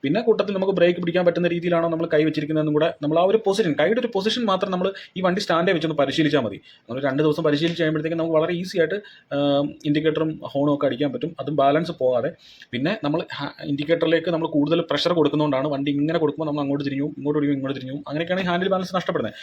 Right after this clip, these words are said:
പിന്നെ ചിലർ ഈ നോക്കി ഇടുമ്പോഴാണുള്ള പ്രശ്നം. അപ്പം ഞാൻ ഈ പറഞ്ഞ പോലെ ഒന്ന് ചെയ്ത് നോക്കിക്കഴിഞ്ഞാൽ നിങ്ങൾക്ക് ഉറപ്പായിട്ടും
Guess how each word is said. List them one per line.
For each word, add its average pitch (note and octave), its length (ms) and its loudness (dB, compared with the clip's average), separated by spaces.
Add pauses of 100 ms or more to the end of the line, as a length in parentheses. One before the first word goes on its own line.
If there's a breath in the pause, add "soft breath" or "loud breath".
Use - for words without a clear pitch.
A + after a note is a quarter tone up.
(160 loud breath)
പിന്നെ B2+ 160 -6
ചിലർ D#3 260 4
ഈ E3+ 60 0
നോക്കി E3 540 0 (160)
ഇടുമ്പോഴാണുള്ള E3 640 2
പ്രശ്നം. A2 320 -8
അപ്പം G#3+ 160 -10 (800 loud breath)
ഞാൻ G3 140 2
ഈ G#3 100 0
പറഞ്ഞ F#3+ 160 4
പോലെ G3 260 4
ഒന്ന് E3+ 120 -2
ചെയ്ത് E3+ 180 2
നോക്കിക്കഴിഞ്ഞാൽ D3+ 360 2
നിങ്ങൾക്ക് D3+ 240 2
ഉറപ്പായിട്ടും D#3 440 0